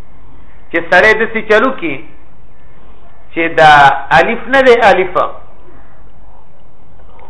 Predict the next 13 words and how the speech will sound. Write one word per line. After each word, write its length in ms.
دا 180
کم 200
طرف 400
ته 80
لږ 180
مایل 320
ووایي؟ 300
واو 460
طرف 440
ته. 140
کم 180
طرف 360
ته؟ 80